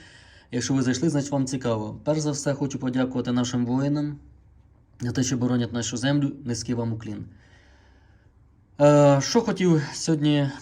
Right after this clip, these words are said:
порівняти? Хотів порівняти якісний дріт, е, з менш якісним. Я не скажу, що неякісним,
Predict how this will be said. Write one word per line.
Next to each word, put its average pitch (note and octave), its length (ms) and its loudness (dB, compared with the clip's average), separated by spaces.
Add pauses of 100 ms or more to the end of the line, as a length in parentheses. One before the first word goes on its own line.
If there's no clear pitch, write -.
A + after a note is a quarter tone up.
(120)
порівняти? C#3 540 -2
Хотів D#3+ 300 -10
порівняти D#3 680 0
якісний E3 640 -6
дріт, F#3 540 -10
е, C#3 500 -2
з C#3+ 400 0 (500)
менш C#3+ 440 0
якісним. G#2+ 640 -6
Я B2 100 -4
не C#3 80 -2
скажу, D#3 240 0
що D3+ 160 -2
неякісним, A#2 800 -2